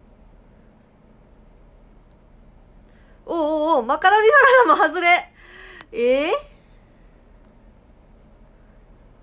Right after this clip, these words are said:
お茶もちゃん外れ。え、待って。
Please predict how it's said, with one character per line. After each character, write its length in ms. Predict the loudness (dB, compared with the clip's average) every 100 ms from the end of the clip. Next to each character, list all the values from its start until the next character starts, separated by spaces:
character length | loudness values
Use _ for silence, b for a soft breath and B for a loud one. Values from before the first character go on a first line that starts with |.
| _
お 100 | -6
茶 120 | -2 0
も 160 | 0
ち 80 | 2
ゃ 100 | 2
ん 160 | 2 0
外 140 | -2
れ。 320 | -2 -2 -2 -12
え、 100 | -8
待 200 | 0 0
っ 20 | 0
て。 360 | -4 -4 -8